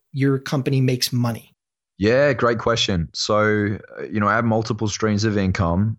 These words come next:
Speaker 2: Most of them are six figures or just below that line. The way that I monetize, or originally I monetized through publishing ads on Addicted to Success.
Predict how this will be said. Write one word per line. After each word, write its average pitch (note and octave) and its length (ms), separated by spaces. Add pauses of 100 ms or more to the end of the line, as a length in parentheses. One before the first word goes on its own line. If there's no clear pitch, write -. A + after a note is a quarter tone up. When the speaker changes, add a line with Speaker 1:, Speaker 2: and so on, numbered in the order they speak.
(100)
Speaker 2:
Most G2+ 360
of A2 80
them G2 220
are F2 400 (220)
six - 360
figures F#2+ 460
or F2+ 140
just F2+ 360
below F#2 320
that E2 220
line. E2 480 (400)
The G#2+ 140
way G#2 200
that C3 140
I A#2+ 120
monetize, F#2 960
or F#2 100 (100)
originally A#2+ 460
I F#2 60
monetized G2+ 600
through F#2 180
publishing F2+ 500
ads D#2+ 280
on E2 120
Addicted D2+ 400
to E2+ 80
Success. - 560